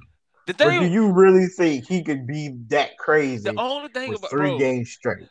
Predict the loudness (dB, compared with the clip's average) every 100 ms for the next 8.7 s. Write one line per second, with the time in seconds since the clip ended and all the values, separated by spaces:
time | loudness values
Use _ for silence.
0 | _ -6 -4 -4 -8 -8 -8 -14 -18 -18
1 | -20 -12 -10 -10 -14 -20 _ _ _ _
2 | _ _ _ _ -14 -14 -14 -14 -8 -8
3 | -8 -16 -16 -16 -8 -4 -4 -6 -16 -20
4 | -18 -16 -16 -16 -14 -6 -4 -4 -10 -14
5 | -20 -20 -20 -20 -20 -20 -20 _ -4 2
6 | 4 6 6 6 0 -6 -2 2 2 0
7 | -4 -6 -6 -8 -10 -16 -14 -18 -14 -12
8 | -12 -14 -12 -8 -8 -10 -20